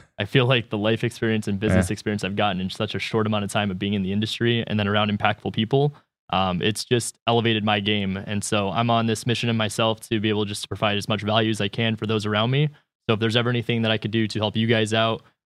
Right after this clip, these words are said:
Speaker 2: uh, feel free to reach out to myself, anyone on my team, and I promise you we will take great care of whatever it is that you need help with. So.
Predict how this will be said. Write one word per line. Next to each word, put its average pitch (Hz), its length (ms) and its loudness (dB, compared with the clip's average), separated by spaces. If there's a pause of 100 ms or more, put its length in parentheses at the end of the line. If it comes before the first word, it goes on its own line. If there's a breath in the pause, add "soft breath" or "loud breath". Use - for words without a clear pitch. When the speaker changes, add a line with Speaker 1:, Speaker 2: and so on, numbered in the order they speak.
Speaker 2:
uh, 95 120 2
feel 117 200 2
free 123 180 2
to 123 160 -2
reach 113 140 0
out 113 140 2
to - 100 -6
myself, 110 420 0
anyone 113 180 2
on 110 60 2
my 107 100 2
team, 110 380 0
and 98 60 -2
I 95 40 -4
promise 107 460 -2
you 104 100 0
we 101 80 -2
will 98 120 -4
take 104 200 -2
great 104 240 -2
care 104 220 -2
of 95 80 -4
whatever 98 260 -2
it 92 80 -6
is 92 120 -10
that - 60 -8
you 78 40 -10
need 87 120 -6
help - 160 -10
with. - 200 -14 (280)
So. - 120 -12